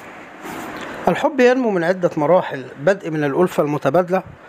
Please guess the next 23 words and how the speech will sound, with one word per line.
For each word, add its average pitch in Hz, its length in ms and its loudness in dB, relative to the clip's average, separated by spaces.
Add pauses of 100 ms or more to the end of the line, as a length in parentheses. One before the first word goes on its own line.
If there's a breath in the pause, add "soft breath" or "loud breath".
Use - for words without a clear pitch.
(280 loud breath)
ونهاية 160 520 4
بالميل 165 680 2 (160)
فكريًا 165 720 2
وعاطفيًا 180 720 4
بينهما. 143 640 2 (800 loud breath)
فإذا 202 280 6
وجدت 214 340 4
أن 185 180 4
العلاقة 180 420 4
تنمو 202 380 4
وتزداد 160 680 4 (100)
المشاعر، 175 720 4 (300)
اعلم 160 300 4
أنك 185 540 2 (520 loud breath)
تعيش 170 420 2
قصة - 380 0 (100)
حب 156 140 4 (140)
حقيقية 127 640 0 (1300 loud breath)
ليس 196 240 4
تعلق، 156 600 2
لأنه 170 460 4
يظل 156 420 4
ثابتًا 151 760 0